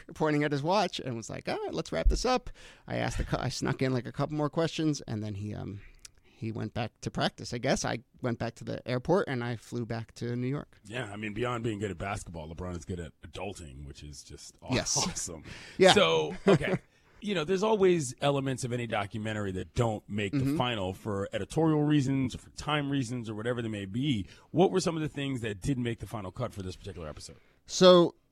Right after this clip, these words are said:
Speaker 1: I mean, there's one piece of tape from Tracy Martin, which I won't play here, but, you know, where he sort of talks about his relationship with his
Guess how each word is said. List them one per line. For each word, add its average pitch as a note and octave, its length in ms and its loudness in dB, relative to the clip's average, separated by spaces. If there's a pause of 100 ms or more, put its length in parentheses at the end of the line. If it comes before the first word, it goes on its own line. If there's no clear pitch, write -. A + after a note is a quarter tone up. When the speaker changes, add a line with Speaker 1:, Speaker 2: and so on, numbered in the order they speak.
(140)
Speaker 1:
I D#3+ 40 8
mean, F3 120 12
there's D#3+ 160 4
one A3 240 2
piece F#3+ 240 -2
of D3+ 80 -2
tape B2+ 300 0
from B2 200 -4
Tracy A#2+ 400 -2
Martin, G#2+ 360 -2
which G#2 160 -2
I B2+ 40 2
won't C3 240 0
play A2+ 220 -2
here, G2+ 240 0
but, B2 240 -2 (100)
you A#2+ 120 -4
know, G2 80 -4
where G#2+ 100 -2
he B2 380 2
sort G#2+ 180 -4
of G#2 60 -12
talks - 260 -4
about G2+ 140 -4
his G2 120 -6
relationship F#2+ 480 -6
with F#2+ 140 -12
his - 400 -6